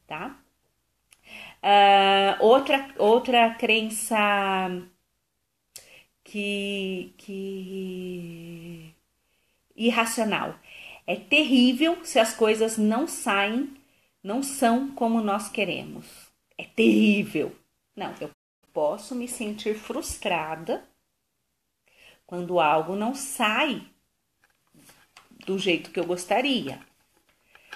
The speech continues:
Mas não é algo terrível, não acaba o mundo,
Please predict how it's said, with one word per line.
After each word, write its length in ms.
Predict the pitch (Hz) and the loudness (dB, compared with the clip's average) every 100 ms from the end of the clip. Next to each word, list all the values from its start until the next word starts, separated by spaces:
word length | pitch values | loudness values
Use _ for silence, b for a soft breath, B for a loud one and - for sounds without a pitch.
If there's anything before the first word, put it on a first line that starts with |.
| B - | B -16
Mas 160 | 151 151 | -14 -8
não 200 | 170 180 | -4 0
é 100 | 208 | 2
algo 340 | 233 226 214 | 4 2 0
terrível, 580 | 208 180 175 156 160 143 | -4 -4 -6 -8 -10 -10
não 200 | 151 180 | -6 -6
acaba 480 | 208 - 190 202 165 | -6 -4 -2 -2 -2
o 60 | |
mundo, 460 | 165 143 120 127 | -6 -8 -10 -12